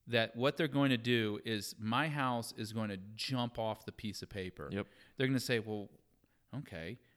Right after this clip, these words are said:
Speaker 1: I wanna be on the other end of that coin. I don't wanna be the one that's justifying the cor-, uh, on the corner
Speaker 2: Mm-hmm.
Speaker 1: that's backs up to, you know, uh, a street. I wanna be the one that says, 'My house is the same price, but it doesn't have that.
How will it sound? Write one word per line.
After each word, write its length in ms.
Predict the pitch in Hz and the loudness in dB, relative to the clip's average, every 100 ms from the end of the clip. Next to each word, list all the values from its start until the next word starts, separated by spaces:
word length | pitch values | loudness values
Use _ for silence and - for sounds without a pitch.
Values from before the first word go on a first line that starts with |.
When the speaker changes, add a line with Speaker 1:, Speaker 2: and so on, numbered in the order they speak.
| _ 127 | _ 2
Speaker 1:
I 80 | |
wanna 180 | 151 170 | 2 2
be 100 | 147 | 2
on 100 | 139 | 2
the 100 | 127 - | 0 2
other 300 | 127 135 127 | 2 4 2
end 260 | 127 113 110 | 2 2 2
of 60 | |
that 200 | 104 95 | 0 -4
coin. 300 | - 110 98 101 | -4 -4 -4 0
I 80 | 135 | 0
don't 100 | 175 | 2
wanna 160 | 165 | 2
be 100 | 147 | 2
the 100 | 135 | 2
one 300 | 120 123 123 | 2 2 2
that's 220 | 117 107 - | 0 -2 -6
justifying 760 | 117 127 - 113 123 113 110 | 0 0 0 -4 0 0 0
the 60 | 101 | -2
cor-, 300 | - 123 113 113 | -4 -2 -2 -2
uh, 120 | 110 - | -8 -2
on 180 | 117 110 | 0 0
the 60 | |
corner 520 | - 120 117 117 127 - | -2 0 2 2 0 -4
Speaker 2:
Mm-hmm. 340 | 113 113 107 117 | -6 -4 -2 -2
Speaker 1:
that's 260 | 110 - - _ _ - | -4 -6 -14 _ _ -4
backs 340 | 110 110 - 120 | 0 0 0 2
up 300 | 113 - - | 2 2 -2
to, 580 | 117 107 104 101 101 - - | 0 2 0 -2 -4 -8 -8
you 140 | 107 | -6
know, 300 | 98 92 107 104 | -4 -6 -8 -8
uh, 140 | 98 - | -10 -8
a 80 | 101 | -8
street. 500 | - 123 123 139 - - - - | -2 0 0 -2 -12 -20 -8 0
I 60 | |
wanna 160 | 160 190 | 2 4
be 80 | 143 | 4
the 100 | 131 | 4
one 280 | 120 123 120 | 4 4 4
that 160 | 117 - | 0 -2
says, 360 | 117 104 - | 0 0 -2
'My 280 | 107 131 277 | 0 2 2
house 440 | 202 113 101 101 - | 2 0 0 -2 -4
is 180 | 123 - | -6 -6
the 80 | |
same 320 | 104 143 127 110 | -4 0 2 0
price, 520 | - 156 120 110 - | 2 4 4 0 -6
but 140 | 120 113 | -2 -2
it 180 | 101 | -2
doesn't 380 | 117 135 123 113 | 4 4 4 -4
have 260 | 95 85 - | -6 -8 -8
that. 200 | 73 71 | -10 -10